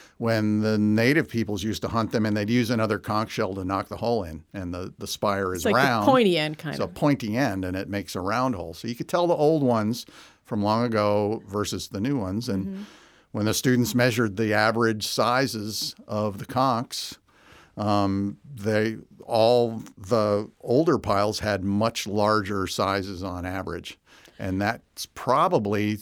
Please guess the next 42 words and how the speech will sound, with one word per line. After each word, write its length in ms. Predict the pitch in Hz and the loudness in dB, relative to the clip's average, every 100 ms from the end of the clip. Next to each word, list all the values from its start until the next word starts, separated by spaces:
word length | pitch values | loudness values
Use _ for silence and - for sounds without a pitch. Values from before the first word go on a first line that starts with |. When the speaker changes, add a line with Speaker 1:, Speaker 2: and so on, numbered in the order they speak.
| - | -2
Speaker 1:
it's 180 | 135 - | 0 2
something 300 | 170 160 131 | 0 2 2
that's 140 | 113 | 0
being 240 | 127 110 | 0 0
seen 260 | 98 117 107 | 0 0 0
all 260 | 104 98 101 | 0 -2 -2
over 160 | 92 | -4
the 80 | 95 | -8
Caribbean. 640 | - 104 90 98 95 85 - - | -4 -2 -2 -4 -6 -8 -12 -6
Speaker 2:
Hmm. 260 | 240 190 165 | -4 -4 -8
Speaker 1:
From 220 | - 110 | -4 0
the 80 | 104 | 0
heavy 320 | 90 113 117 | 2 2 2
fishing 420 | 104 - 196 160 120 | 2 2 4 4 2
pressure 480 | - 95 - 101 | 2 0 0 -4
is 260 | 104 104 98 | -4 -4 -4
reducing 800 | 98 101 87 123 123 123 107 107 | -2 -4 0 0 0 0 -2 -2
the 140 | 104 101 | -2 -2
average 580 | 104 101 101 95 92 - | 0 0 0 -2 -4 -6
size 540 | 110 98 98 92 85 | -4 -2 -4 -6 -8
of 200 | 104 85 | -10 -10
the 80 | 92 | -14
conchs. 520 | - 98 87 - - | -12 -12 -12 -16 -2
Speaker 2:
Well, 100 | 254 | 2
is 140 | 254 262 | 4 4
it 260 | 240 214 - | 0 -8 -4
just 240 | 247 247 | 0 0
because 380 | 254 240 247 226 | 0 -2 0 2
they're 140 | 214 202 | 2 2
not 280 | 202 208 | 2 2
allowed 400 | 185 180 185 190 - | 2 2 2 0 -4
to 60 | |
be 300 | 165 190 185 | -8 -4 -4
in 220 | 190 196 | -2 -2
the 100 | 180 | -2
water 360 | 170 160 175 185 | 0 0 0 0
long 300 | 175 160 170 | 0 0 0
enough 240 | 185 190 - | -2 -4 -6
to 80 | |
get 280 | 165 - - | -6 -4 -4
that 240 | 202 196 - | -4 -4 -2
big? 320 | 226 233 | -2 -2